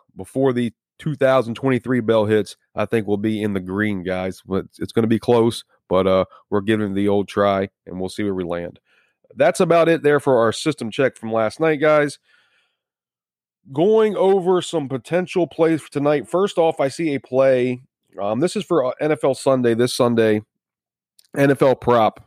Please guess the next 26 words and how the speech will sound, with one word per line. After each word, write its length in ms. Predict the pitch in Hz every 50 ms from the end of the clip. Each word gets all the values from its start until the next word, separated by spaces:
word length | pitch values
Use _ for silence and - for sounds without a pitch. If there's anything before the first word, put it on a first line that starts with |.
| _ _ _
Um, 340 | 85 90 92 95 95 101 107
this 180 | - 90 - -
is 120 | 113 104
not 200 | 120 120 110 85
yet 120 | 110 110
out 100 | 117 117
on 80 | 113 113
the 60 | 110
website. 400 | 107 113 110 98 - 120 110 104
I'll 100 | 101 101
have 160 | 104 113 110
it 140 | 110 101 -
posted 340 | - 117 117 - - 101 92
today. 460 | - 98 98 113 120 123 120 117 - - _ _ _ _
But 80 | - 101
if 100 | - -
you 80 | 110
wanna 220 | 107 127 131 131 123
get 100 | 143 131
a 80 | 127
jump 220 | 117 151 147 139 120
start 180 | - 127 113
on 140 | 113 113 110
it, 120 | 104 - - _ _ _ _ _ _
Jerry 460 | 98 104 120 123 135 147 147 151 156
Jeudy 520 | 135 117 131 160 160 147 127 120 113 92